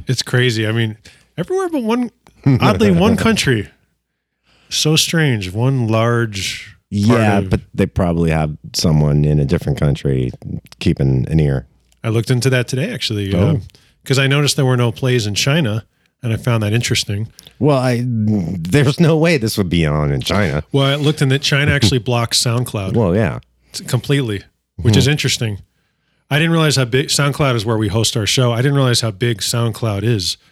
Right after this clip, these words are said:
Speaker 1: that it's, uh, almost the number one ho-, music hosting platform.
Speaker 2: Jin Yang should go make new SoundCloud.
Speaker 1: Wait, wait, what?
Speaker 2: Mm-hmm.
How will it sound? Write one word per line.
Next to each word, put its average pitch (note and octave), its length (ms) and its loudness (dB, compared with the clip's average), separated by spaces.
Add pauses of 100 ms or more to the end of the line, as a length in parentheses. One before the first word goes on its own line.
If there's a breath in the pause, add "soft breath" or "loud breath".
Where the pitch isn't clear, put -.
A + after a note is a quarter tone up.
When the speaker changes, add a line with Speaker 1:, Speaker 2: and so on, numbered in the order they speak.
(300 soft breath)
Speaker 1:
that G#2+ 100 -6
it's, - 200 -4 (560)
uh, D3+ 200 -12
almost A#2+ 320 -2
the B2 60 -2
number A2+ 320 0
one G#2+ 420 -2 (220)
ho-, - 300 -4
music B2 400 0
hosting A2 500 -4
platform. G#2 500 -8 (240)
Speaker 2:
Jin A#2+ 240 2
Yang F#2+ 380 2
should - 180 -6
go D#2+ 120 0
make E2 300 0
new F#2 240 2
SoundCloud. F#2+ 640 0 (260)
Speaker 1:
Wait, B2+ 180 -2 (140)
wait, A#2+ 120 0
what? A2 200 -4 (200)
Speaker 2:
Mm-hmm. D2+ 220 -2